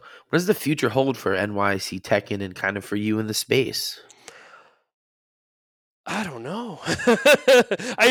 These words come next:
Speaker 2: usually don't think that far ahead because there's so many, like, parallel things running on, and this year was such a ride because we, we came out of, I don't say we came out of, but we offline came back. You know, I, you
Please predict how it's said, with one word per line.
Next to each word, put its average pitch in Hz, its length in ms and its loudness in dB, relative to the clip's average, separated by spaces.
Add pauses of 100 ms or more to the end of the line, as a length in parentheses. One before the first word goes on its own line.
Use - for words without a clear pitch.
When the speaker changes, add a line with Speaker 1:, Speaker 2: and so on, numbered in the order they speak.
Speaker 2:
usually 311 240 4
don't 233 180 6
think 240 220 4
that 214 160 6
far 180 220 4
ahead 190 340 4
because 185 400 -6 (240)
there's 175 180 0
so 196 280 6
many, 214 220 4
like, 170 360 4 (100)
parallel 175 440 2
things 165 400 -4
running 147 260 0
on, 135 220 0
and 135 200 -6
this 160 200 -4
year 180 120 2
was 160 160 -4
such - 220 -2
a 160 100 2
ride 135 800 2
because 139 340 -6 (300)
we, 139 100 -6 (140)
we 139 160 -10
came 165 300 -2
out 160 120 4
of, 147 120 2 (260)
I 175 40 -4
don't 170 160 0
say 143 120 -4
we 131 60 -10
came 139 280 -4
out 135 160 2
of, 127 140 -2
but 131 160 -6
we 135 140 -10 (100)
offline 165 500 2
came 135 220 -6
back. 165 380 0 (400)
You 143 80 0
know, 139 80 4
I, 135 100 2
you 139 140 -2